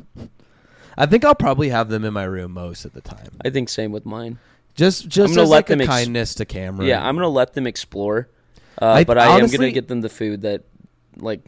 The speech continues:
Speaker 2: Yeah, I
Speaker 1: I
Speaker 2: was
Speaker 1: don't know,
Speaker 2: looking.
Speaker 1: makes
Speaker 2: I
Speaker 1: them
Speaker 2: don't know if that exists. I was looking. I couldn't find it.
Speaker 1: Or Cameron just needs to get shots, because you can actually get shots to,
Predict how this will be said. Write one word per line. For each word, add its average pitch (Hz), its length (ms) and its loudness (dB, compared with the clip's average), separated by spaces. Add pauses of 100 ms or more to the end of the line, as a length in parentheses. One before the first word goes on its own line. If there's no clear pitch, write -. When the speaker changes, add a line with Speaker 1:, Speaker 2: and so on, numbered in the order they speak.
(580)
Speaker 2:
Yeah, 113 280 -4
I 120 100 -2
Speaker 1:
I - 20 6
Speaker 2:
was 151 140 4
Speaker 1:
don't - 60 -4
know, 139 40 0
Speaker 2:
looking. 185 200 -2
Speaker 1:
makes 131 120 -6
Speaker 2:
I 147 80 -4
Speaker 1:
them - 20 -4
Speaker 2:
don't 262 300 -6
know 180 160 -4
if 170 80 -8
that 151 160 -6
exists. 107 340 -12
I 101 60 -10
was 104 160 -10
looking. 104 260 -8
I 110 80 -12
couldn't 170 200 -6
find 101 280 -10
it. - 80 -18 (600)
Speaker 1:
Or 156 200 -2
Cameron 139 320 -2
just 120 200 -6
needs 127 160 -4
to 113 80 -10
get 117 140 -4
shots, 110 360 -2
because 123 320 -8
you 143 60 -6
can 165 100 -4
actually 127 380 -4
get 117 160 -6
shots - 480 -4
to, 113 440 -8